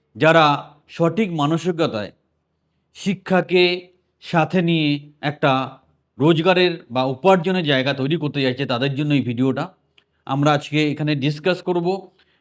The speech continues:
যে আমাদের সাথে কোলাবোরেশন করে কিভাবে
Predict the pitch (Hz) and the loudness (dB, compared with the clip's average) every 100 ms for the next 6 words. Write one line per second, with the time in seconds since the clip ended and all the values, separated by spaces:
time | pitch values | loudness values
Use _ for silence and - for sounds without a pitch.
0 | 110 113 143 135 147 170 185 202 202 180 | -8 0 0 0 0 2 2 0 0 -2
1 | 190 151 156 165 180 175 185 165 170 180 | -2 0 0 2 0 0 -4 -2 -2 -2
2 | 175 _ _ _ 180 190 202 190 196 196 | -6 _ _ _ -2 2 4 6 4 0